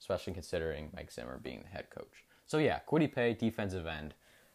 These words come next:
that would be the pick there. I can understand offensive line too, but Kwity Paye, too good to pass up. Number fifteen, the Detroit Lions. We're just taking the best player available here if I'm Detroit, and that would be Micah Parsons,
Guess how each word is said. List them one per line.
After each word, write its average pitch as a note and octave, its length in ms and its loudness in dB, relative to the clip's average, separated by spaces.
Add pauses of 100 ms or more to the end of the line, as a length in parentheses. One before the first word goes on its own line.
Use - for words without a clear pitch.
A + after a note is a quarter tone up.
(120)
that F#2+ 160 6
would F2+ 120 4
be E2 200 0
the D#2 120 -6
pick - 280 -8
there. - 240 -2
I F#2 80 0
can G2+ 100 0
understand F#2+ 400 -2
offensive - 400 -6
line C2+ 220 -10
too, - 280 -10
but - 200 -10
Kwity G#2+ 240 0
Paye, D#2 300 -4
too E2+ 120 -6
good C2 140 -8
to - 60 -18
pass - 340 -12
up. - 200 -10
Number E3+ 220 6
fifteen, F3 480 2
the G#2+ 80 4
Detroit A#2+ 540 2
Lions. - 440 -8 (1700)
We're F3 160 12
just F#3 160 4
taking D#3+ 220 10
the C#3+ 60 4
best - 340 8
player A#2 280 6
available G2+ 420 6
here D#2 340 -2 (260)
if - 120 -16
I'm E2 240 -4
Detroit, A#2 460 2 (720)
and E2 360 0
that A#2 240 6
would A#2+ 180 2
be C3+ 240 2
Micah B2 320 4
Parsons, C#3 840 0